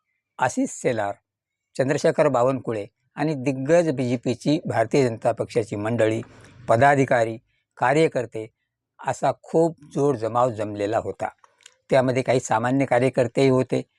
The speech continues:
ती सभा ऐकण्यासाठी सर्वजण आतुर होते. पण त्या सभेमध्ये अमित शहा ज्या घोषणा वारंवार देत होते, बीजेपीसाठी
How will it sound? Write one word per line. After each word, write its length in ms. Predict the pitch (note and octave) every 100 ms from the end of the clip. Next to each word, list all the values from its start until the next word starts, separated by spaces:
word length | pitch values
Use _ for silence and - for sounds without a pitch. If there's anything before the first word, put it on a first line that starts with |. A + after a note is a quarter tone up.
| _ _ _ -
ती 120 | C#3
सभा 280 | C3 A#2+ B2+
ऐकण्यासाठी 440 | A#2+ C3 A#2+ B2+
सर्वजण 320 | C3+ B2+ B2+
आतुर 340 | A2 F#2+ - D3
होते. 300 | B2 C3+ B2+ _ _ _ _ -
पण 180 | F3 D3
त्या 140 | F3 E3+
सभेमध्ये 560 | - A#2+ D#3 D#3 A2+ F#2 _ _ _ _ -
अमित 400 | - C3+ F3 F#3
शहा 320 | - E3+ C3+ F#2+ _ _ _ -
ज्या 300 | C3+ C#3 F3+
घोषणा 500 | D3 C#3 - C#3 D3
वारंवार 720 | C3+ A2+ B2+ C#3+ C3+ C#3 C#3+
देत 320 | A#2 B2+ D3
होते, 320 | A#2 G2 - F#2 _ _ _ - _ _ -
बीजेपीसाठी 880 | B2 B2 D#3 - F3+ C3 A#2+ D#3